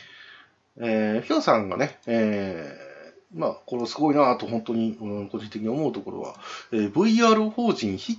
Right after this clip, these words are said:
キーというね、えー、なんでこんなお名前にな、<clears throat> えー、ね、ブイアール法人ヒッキーというね、えー、そういったものを立ち上げに参加しておりまして、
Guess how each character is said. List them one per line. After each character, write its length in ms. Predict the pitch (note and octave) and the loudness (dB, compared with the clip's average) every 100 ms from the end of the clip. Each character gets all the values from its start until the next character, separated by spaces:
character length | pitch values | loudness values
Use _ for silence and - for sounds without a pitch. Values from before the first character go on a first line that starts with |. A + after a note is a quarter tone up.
| - | -8
キ 120 | - F#2+ | -8 -8
ー 60 | |
と 100 | - | -6
い 140 | E2 F2+ | -10 -10
う 40 | |
ね、 160 | G2 - _ - - - _ - | -12 -16 _ -20 -20 -20 _ -10
え 340 | G2+ F#2+ F#2 F#2 | -6 -6 -6 -4
ー、 20 | |
な 100 | A#2+ | -4
ん 80 | F3+ | -6
で 80 | |
こ 140 | - A#2+ | -4 0
ん 40 | |
な 60 | A2 | 2
お 240 | G2 A#2 | 0 -2
名 80 | A2 | 0
前 140 | A2 | 2
に 320 | G#2+ G#2 G#2+ G#2 | 2 0 -2 -4
な、 100 | - | -4
<clears throat> 1080 | A#2+ C3 C3 D3+ D3+ B2 F#2+ - - - - | -2 0 2 4 4 2 -4 -14 -14 -12 0
え 280 | G#2 G2+ G2+ - - - - - - - - | 2 4 2 -2 -4 -16 -20 -20 -20 -16 0
ー、 40 | |
ね、 180 | C#3 - - | 0 -2 -6
ブ 160 | G#2+ | 2
イ 40 | A2 | 4
ア 40 | |
ー 40 | A2 | 4
ル 60 | |
法 120 | G#2+ | 2
人 120 | G2 F#2+ | -2 0
ヒ 160 | - | 0
ッ 120 | G#3+ | 0
キ 120 | - A2 | -2 -4
ー 40 | F#2+ | -2
と 140 | - | -6
い 120 | - | -6
う 120 | - | -4
ね、 180 | D3 C#3+ - | -4 -4 -6
え 880 | - E2+ - B2 F#2 F#2 G2+ G2 - | -4 -4 -6 -10 -10 -10 -10 -10 -10
ー、 40 | |
そ 120 | - | -4
う 40 | E3 | -4
い 80 | D#3+ | -4
っ 40 | |
た 360 | - C3 B2 - - - | 4 6 6 2 -14 -4
も 100 | A#2+ | 2
の 80 | A2+ | 2
を 20 | |
立 180 | F2+ A#2 | 0 -6
ち 160 | - A#2+ | 4 4
上 80 | A2 | 6
げ 140 | G#2+ | 2
に 320 | G2+ F#2+ F2+ | 2 0 -2
参 180 | - F#2+ | -4 -6
加 120 | F#2+ | -6
し 80 | - | -6
て 100 | G2+ | -6
お 60 | F#2 | -6
り 120 | G2 | -8
ま 100 | - | -10
し 120 | - | -14
て、 160 | - | -14